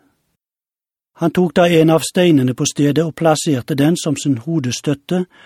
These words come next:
og la seg på det stedet. Og han begynte å drømme, og se, en stige var stilt opp på jorden, og toppen av den nådde opp til himlene. Og se, Guds engler steg opp og ned på den.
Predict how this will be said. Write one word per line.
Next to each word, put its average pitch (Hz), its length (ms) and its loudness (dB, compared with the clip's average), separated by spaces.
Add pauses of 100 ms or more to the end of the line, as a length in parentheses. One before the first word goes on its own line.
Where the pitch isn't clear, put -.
(160)
og 147 160 -2
la 131 160 2
seg - 240 -2
på 190 100 -2
det 139 200 -2
stedet. 107 340 -8 (1500)
Og 139 80 -6
han 151 100 2
begynte 170 220 0
å 143 80 -4
drømme, 165 400 2 (640)
og 123 80 -6
se, 165 380 0 (500)
en 143 160 -4
stige 175 540 -2
var 185 100 2
stilt 175 320 -2
opp 151 140 -4
på 165 100 2
jorden, 110 460 -4 (420)
og 123 160 -10
toppen 160 380 0
av 160 100 2
den 147 240 4
nådde 151 160 0
opp 143 240 -6
til 151 160 -4
himlene. 170 480 0 (880)
Og 110 160 -8
se, 147 300 0 (420)
Guds 151 320 -4
engler 156 480 2
steg - 240 -4
opp - 320 -6
og 143 160 2
ned 120 160 0
på 120 160 -6
den. 92 220 -8